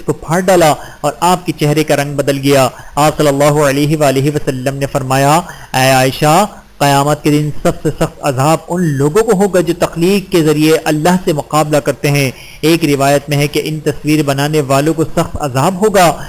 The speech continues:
انہیں کہا جائے گا، "جو تم نے بنایا، اس کو زندہ کرو۔" پھر آپ صلی اللہ علیہ وآلہ وسلم نے فرمایا، "ایسے گھر میں فرشتے داخل نہیں ہوتے جس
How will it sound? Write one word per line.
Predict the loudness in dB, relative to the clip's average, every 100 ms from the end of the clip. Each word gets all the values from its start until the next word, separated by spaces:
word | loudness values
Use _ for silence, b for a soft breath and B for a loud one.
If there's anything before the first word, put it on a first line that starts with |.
| B
انہیں | -2 2 2 2
کہا | 2 2
جائے | 4 4 4
گا، | 4 2 B -8 -4
"جو | -2
تم | -2
نے | -2 -2
بنایا، | 0 0 2 0 -2
اس | -6
کو | -4
زندہ | -2 -2 0 0
کرو۔" | 2 4 2 B B
پھر | -4 -2
آپ | 2 2
صلی | 2 0
اللہ | 2
علیہ | 2 4 2 2 0 2
وآلہ | 2 2 0 -2
وسلم | -4 -4 -4 -4
نے | -2
فرمایا، | -2 0 2 4 2 0 B B
"ایسے | -2 -2 0 -2 0
گھر | 0
میں | 0 0
فرشتے | -2 -2 -4
داخل | -2 -2 -2
نہیں | -4 0 2
ہوتے | 2 0 0
جس | 0